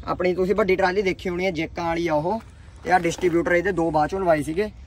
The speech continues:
ਉਹ ਟਰਾਲੀ ਕਰਕੇ ਆਪਾਂ hook ਬਣਵਾਈ ਆ। ਜਦੋਂ ਆਹ hook 'ਚ ਟਰਾਲੀ ਪੈ ਜਾਂਦੀ ਆ, ਜਮਾਂ ਹੀ ਝੋਲ ਨਹੀਂ ਮੰਨਦੀ ਟਰਾਲੀ, ਨਾ ਕੋਈ ਖੜ ਖੜ ਦੀ ਆਵਾਜ਼ ਆਉਂਦੀ ਆ। ਤੇ ਪੂਰੀ heavy 'ਚ hook ਬਣਾਈ ਸੀਗੀ। ਬਾਕੀ ਮਗਰੋਂ ਤਾਂ ਬਾਕੀ ਸਾਰਾ simple ਆ, distributor ਲਵਾਏ ਸੀ ਤੇ hook ਬਣਵਾਈ ਸੀ।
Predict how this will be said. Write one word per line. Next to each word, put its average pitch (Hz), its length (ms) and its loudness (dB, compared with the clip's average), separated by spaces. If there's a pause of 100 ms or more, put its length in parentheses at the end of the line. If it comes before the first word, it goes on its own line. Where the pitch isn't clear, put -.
(260)
ਉਹ 185 180 2
ਟਰਾਲੀ 202 340 4
ਕਰਕੇ 202 320 2
ਆਪਾਂ 196 240 0
hook 170 260 -4
ਬਣਵਾਈ 196 400 2
ਆ। 220 140 4 (480)
ਜਦੋਂ 185 220 -2
ਆਹ 214 180 4
hook 214 220 -4
'ਚ 202 60 0
ਟਰਾਲੀ 190 320 2
ਪੈ 190 200 0
ਜਾਂਦੀ 196 200 -4
ਆ, 202 40 -2
ਜਮਾਂ 185 220 -4
ਹੀ 254 60 -8
ਝੋਲ 226 280 0
ਨਹੀਂ 170 100 -4
ਮੰਨਦੀ 175 260 -2
ਟਰਾਲੀ, 202 360 -4 (140)
ਨਾ 170 160 0
ਕੋਈ 185 140 -4
ਖੜ - 240 -4
ਖੜ 147 180 -6
ਦੀ 147 100 -6
ਆਵਾਜ਼ 139 260 -2
ਆਉਂਦੀ 127 220 -10
ਆ। 131 80 -12 (520)
ਤੇ 156 60 -12
ਪੂਰੀ 180 320 -2
heavy 170 300 2
'ਚ 170 40 -8
hook 165 220 -4
ਬਣਾਈ 180 280 -2
ਸੀਗੀ। 175 320 -8 (520)
ਬਾਕੀ 175 640 2 (400)
ਮਗਰੋਂ 175 300 -6
ਤਾਂ 185 240 2
ਬਾਕੀ 175 300 0
ਸਾਰਾ 175 240 0
simple 165 340 -4
ਆ, 185 80 0 (240)
distributor 160 540 -10
ਲਵਾਏ 170 240 -8
ਸੀ 185 100 -14
ਤੇ 170 100 -12
hook 143 240 -12
ਬਣਵਾਈ 139 300 -6
ਸੀ। - 220 -12